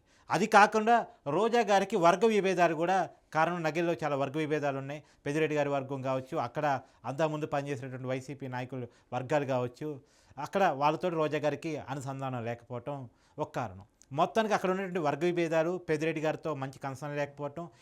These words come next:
ఇట్లా రకరకాల ఫ్యాక్టర్స్ తోటి అక్కడ వచ్చినటువంటి నివేదికలు, ఏదో జగన్ గారు నివేదికలు తెప్పించుకున్నారో స్టేట్ బయటకు ఎమ్మెల్యేల మీద, అక్కడ వచ్చే నివేదికలు కూడా రోజా గారికి యాంటీగా ఉన్నాయంట. మొత్తం కలగలిపితే రోజా గారికి టికెట్ ఇవ్వడం కష్టమేనట.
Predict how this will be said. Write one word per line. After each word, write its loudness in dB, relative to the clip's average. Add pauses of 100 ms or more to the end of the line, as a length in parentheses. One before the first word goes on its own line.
(120)
ఇట్లా 0
రకరకాల 2
ఫ్యాక్టర్స్ -2
తోటి -6 (280)
అక్కడ 0
వచ్చినటువంటి -4
నివేదికలు, -2 (260)
ఏదో 2
జగన్ 0
గారు 2
నివేదికలు -2
తెప్పించుకున్నారో -6
స్టేట్ -4
బయటకు -6
ఎమ్మెల్యేల -2
మీద, -6 (320)
అక్కడ 0
వచ్చే 0
నివేదికలు -2
కూడా -4 (240)
రోజా 2
గారికి 2
యాంటీగా -2
ఉన్నాయంట. -10 (260)
మొత్తం -2
కలగలిపితే 0 (160)
రోజా -4
గారికి -2
టికెట్ -6
ఇవ్వడం -6
కష్టమేనట. -6